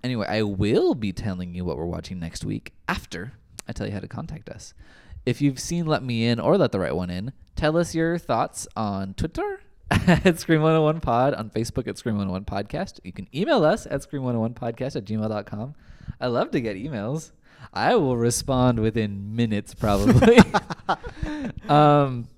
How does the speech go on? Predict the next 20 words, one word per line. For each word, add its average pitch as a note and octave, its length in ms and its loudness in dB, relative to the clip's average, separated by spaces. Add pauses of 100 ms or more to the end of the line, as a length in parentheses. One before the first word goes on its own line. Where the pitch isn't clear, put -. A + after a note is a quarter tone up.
<laughs> - 600 6
'cause D3+ 200 2
I'll C3 120 4
be C#3+ 160 6
so D3 240 4
excited. F#2 640 0 (760)
Um, A#2+ 560 4
and A#2+ 160 -4
you A2 80 -4
can A#2 120 -6
find G#2+ 180 0
us F#2+ 80 -4
on F#2+ 80 -4
iTunes. D3+ 680 -4
Subscribe G2+ 640 -4
or G2 60 -2
interview A#2+ 400 -2
us. D#3 180 0
Give D3+ 300 -4
us F3+ 260 0